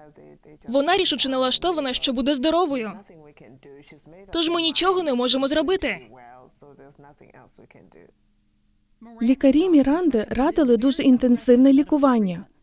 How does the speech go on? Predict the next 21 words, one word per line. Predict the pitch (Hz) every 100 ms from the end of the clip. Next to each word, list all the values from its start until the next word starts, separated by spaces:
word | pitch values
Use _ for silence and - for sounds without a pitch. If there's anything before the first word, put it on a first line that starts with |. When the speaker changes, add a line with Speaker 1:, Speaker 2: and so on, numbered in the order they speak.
| _
Speaker 2:
і | 247
планували | 269 277 277 302 381
розпочати | 285 - 262 247 269 285
його | 320 285
відразу | 269 277 294 254 208 175
ж, | 185 202 175 220 - - 180
щоб | - - 269 -
подолати | 254 247 254 285 311
рак, | 302 269 226
який | 220 240
швидко | - 254 269 302
розповсюджується, | 285 - 277 - 285 208 208 196 185
проте | 180 247 - 254
Міранда | 247 240 294 330
приголомшила | 311 - 233 220 233 254 311 294
їх | 254
власними | 202 202 202 240 240 269
планами. | 277 285 247 202 185 - _ _ 151 - 147 160 156 156 - -
Speaker 1:
Консультант | 294 277 285 320 381
сказав | - 392 381 320
мені: | 240 240 190